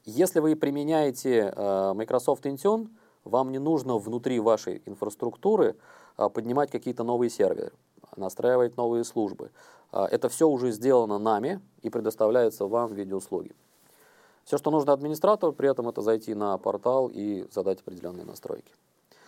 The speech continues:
А, второе преимущество заключается в том, что, э, коль скоро это облачный сервис, он доступен в любой точке, где есть подключение к интернету или есть подключение, э, к интернету с помощью операторов мобильной связи. Поэтому, где бы ни находился сотрудник, потенциально,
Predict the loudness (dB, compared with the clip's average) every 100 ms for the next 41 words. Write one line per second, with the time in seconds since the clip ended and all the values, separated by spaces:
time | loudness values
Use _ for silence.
0 | -20 -20 -20 -2 4 6 6 6 4 6
1 | 6 6 2 0 -4 -6 -2 4 4 4
2 | 0 2 2 2 4 6 6 4 4 4
3 | 4 2 2 4 6 6 2 4 4 4
4 | 2 0 2 -2 -4 2 4 4 2 0
5 | 2 2 0 -4 -4 -2 2 2 2 0
6 | 0 -4 -6 -8 -6 -2 -2 -2 -6 -12
7 | -10 -6 -4 -6 -8 -2 0 0 -2 -2
8 | -4 -4 -6 -6 -10 -12 -8 -4 -4 -4
9 | -2 -4 -4 -6 -6 -6 -4 -4 -6 -6
10 | -6 -6 -6 -4 -4 -4 -8 -8 -2 -2
11 | 0 -4 -6 -8 -8 -8 -10 -12 -12 _
12 | _ -20 -20 -10 2 4 4 2 4 4
13 | 4 4 4 4 4 6 4 6 4 2
14 | 2 0 -2 -4 -4 -2 4 6 6 2
15 | -2